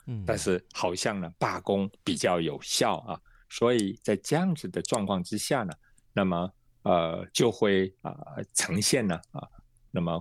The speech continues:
Speaker 2: 扩张的效应。这一点呢，啊，也是值得，<clears throat> 啊，劳资双方啊，尤其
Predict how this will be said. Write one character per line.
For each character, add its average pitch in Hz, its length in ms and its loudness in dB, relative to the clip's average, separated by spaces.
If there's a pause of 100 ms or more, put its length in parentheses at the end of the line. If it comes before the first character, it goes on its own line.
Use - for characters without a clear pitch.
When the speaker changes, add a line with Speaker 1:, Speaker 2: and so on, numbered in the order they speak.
Speaker 2:
扩 135 180 0
张 113 260 0
的 95 120 0
效 104 340 0
应。 104 160 -2 (300)
这 170 120 4
一 196 80 4
点 135 240 -2
呢， 92 140 -12 (200)
啊， 95 280 -10
也 98 260 4
是 - 280 -2
值 - 400 0
得， 123 280 2 (300)
<clears throat> - 360 -10
啊， 98 100 -4
劳 104 240 4
资 113 180 2
双 110 240 0
方 107 320 -6
啊， 85 220 -12
尤 113 180 2
其 107 420 -2